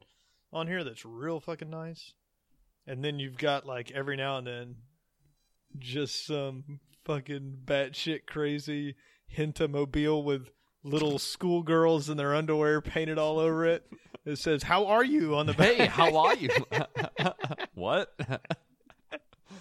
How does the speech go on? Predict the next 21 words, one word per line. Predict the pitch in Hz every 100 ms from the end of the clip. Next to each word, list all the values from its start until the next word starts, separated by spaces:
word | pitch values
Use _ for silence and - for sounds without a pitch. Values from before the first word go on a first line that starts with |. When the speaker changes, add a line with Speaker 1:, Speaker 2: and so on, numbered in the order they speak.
| -
Speaker 2:
Fucking | - - 117 117
Speaker 1:
All | 165
right. | 135 127
Speaker 2:
what? | - 104
But | 143
I | 143
guess | 151 156 -
that's, | 143 - 131
like, | 117 90 -
just | 117 -
the | 113
same | - 110 104
as | 92
us | 101 -
putting | 117 95 80
stupid | - 98 90
fucking | 104 95 80
kanji | 92 87 82
symbols | 78 85 78 78
on | 80
everything. | 78 73 76 80 73 80